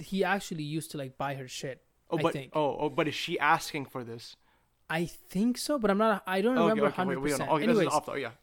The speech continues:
Speaker 1: anyways, like, she, he used to get stuff for her, I think. And then, um, I think one day she asked him for something. At least this is what I remember.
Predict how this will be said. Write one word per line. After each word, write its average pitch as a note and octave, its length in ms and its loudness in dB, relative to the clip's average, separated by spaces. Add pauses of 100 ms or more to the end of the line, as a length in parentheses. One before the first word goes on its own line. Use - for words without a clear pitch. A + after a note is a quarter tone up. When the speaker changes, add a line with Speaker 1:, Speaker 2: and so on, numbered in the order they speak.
(220)
Speaker 1:
anyways, F3 360 0
like, D3+ 260 -4
she, G3+ 360 -6
he - 160 -4
used A3+ 180 0
to F#3 60 -6
get E3 200 -2
stuff D#3 240 -4
for C3+ 160 -6
her, B2+ 200 -4
I C3+ 120 -6
think. B2+ 340 -12 (520)
And E3+ 160 -2
then, E3+ 220 -2 (460)
um, D3+ 320 -2 (960)
I E3 80 -4
think A3 240 -4
one F3 160 -2
day D#3 180 0
she F3 220 -6
asked C#3+ 360 -4
him F#3 220 -4
for - 140 -8
something. A3+ 440 -8 (800)
At E3+ 180 -6
least A3+ 180 0
this G3 180 -2
is G#3 100 -6
what F#3+ 140 4
I D#3 100 2
remember. C#3 600 -2